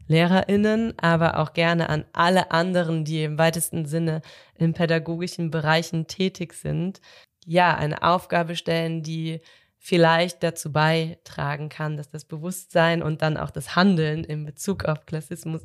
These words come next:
im Bildungssystem, ähm, sich in eine Richtung entwickelt,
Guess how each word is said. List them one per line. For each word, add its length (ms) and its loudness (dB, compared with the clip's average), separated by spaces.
im 140 -6
Bildungssystem, 1000 -4
ähm, 560 -2
sich 280 -2
in 200 0
eine 340 -2
Richtung 320 -6
entwickelt, 680 -4